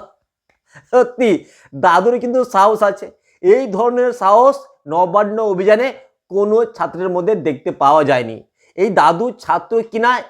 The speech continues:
এটা নিয়ে অনেকে খিল্লি উড়াচ্ছে। দাদু ছাত্র না হতে পারে,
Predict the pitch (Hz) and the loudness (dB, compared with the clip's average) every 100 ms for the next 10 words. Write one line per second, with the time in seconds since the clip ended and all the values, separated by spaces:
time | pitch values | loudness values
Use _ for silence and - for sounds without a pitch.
0 | _ 185 190 240 240 254 175 202 214 214 | _ -4 0 2 2 0 0 -4 -4 -8
1 | - 202 202 208 180 156 - 120 76 _ | -12 -8 -4 0 0 0 -4 -16 -16 _
2 | _ _ _ 131 156 175 254 190 - 247 | _ _ _ -2 0 0 -2 -4 -4 0
3 | 214 254 247 196 151 110 | 4 4 4 0 -4 -6